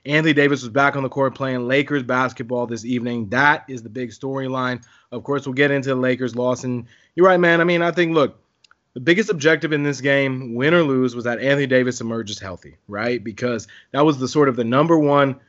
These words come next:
concern when he first came to the team, which is something that we've talked about plenty in the past, okay,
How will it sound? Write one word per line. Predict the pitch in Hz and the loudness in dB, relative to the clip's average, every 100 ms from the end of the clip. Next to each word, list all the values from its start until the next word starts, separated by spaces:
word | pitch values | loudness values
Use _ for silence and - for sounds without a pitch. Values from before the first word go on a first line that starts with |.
| _ _ | _ _
concern | - 143 127 - 156 147 135 | -6 -4 -4 0 4 4 4
when | 127 | 2
he | 123 131 | 0 0
first | 139 131 | 0 0
came | 139 127 | 0 -2
to | |
the | 117 | -2
team, | 110 143 135 | -4 -2 0
which | 131 107 | 0 -4
is | 101 | -2
something | 131 123 | -2 -2
that | 110 | 0
we've | 127 175 | 0 0
talked | - 131 120 | 2 2 0
about | 113 110 - | -2 -4 -4
plenty | 139 143 143 | -2 0 2
in | 139 | 0
the | 127 | -2
past, | - 113 101 95 - | -2 -2 -2 -6 -10
okay, | 95 110 110 | -8 -4 -4